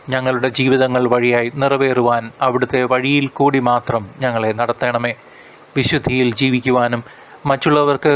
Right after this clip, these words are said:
ക്രിസ്തു സാക്ഷ്യമായി മാറുവാനും വിശുദ്ധിയിൽ ഞങ്ങളുടെ നല്ല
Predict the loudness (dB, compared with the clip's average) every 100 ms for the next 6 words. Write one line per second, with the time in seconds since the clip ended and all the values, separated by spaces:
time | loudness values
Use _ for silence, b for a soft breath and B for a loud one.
0 | 0 -4 -2 -2 0 0 0 -2 0 0
1 | 0 0 2 0 -2 -8 -16 B B B
2 | -12 -4 -2 0 0 0 0 -2 -4 -2
3 | 0 0 0 0 -2 0